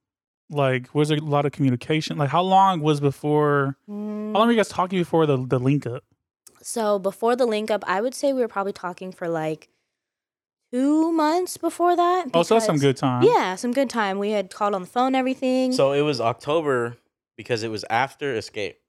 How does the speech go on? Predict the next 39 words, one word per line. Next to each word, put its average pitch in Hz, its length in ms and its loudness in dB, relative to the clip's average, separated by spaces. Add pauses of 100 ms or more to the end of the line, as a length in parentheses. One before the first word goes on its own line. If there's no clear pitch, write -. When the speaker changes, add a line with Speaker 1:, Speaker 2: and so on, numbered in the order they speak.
(360)
Speaker 3:
And 110 200 -8
then 101 260 -8
we 104 80 -8
went 117 320 -8
to 104 80 -20
Give 113 340 -6
Thanks, 117 480 -8
which 95 180 -14
was 92 160 -12
November. 92 560 -10 (520)
So - 60 -20 (140)
Speaker 2:
Damn, 311 280 -4
Speaker 3:
what 226 100 0
is 330 60 -6
Speaker 2:
really? 480 120 -2
Speaker 3:
that? - 200 -6 (180)
That's 98 240 -12
October. 95 580 -14
Speaker 1:
Talking 127 140 -14
to 127 80 -14
the 127 60 -14
mic. 127 160 -16 (600)
Speaker 3:
Oh, 107 120 2
October. 113 640 2 (300)
Speaker 1:
October. 160 560 2 (340)
Speaker 3:
Oc-, - 320 -2 (120)
October? 226 640 4
Speaker 1:
<laughs> - 60 -4 (920)
Speaker 3:
So 156 100 0
no, 170 240 4
there's 151 200 4
literally 156 260 4
just 123 200 2
one 131 160 4
month. 139 240 0 (100)
It 104 100 -2
was 110 180 2
one 110 180 2
month. 101 320 -2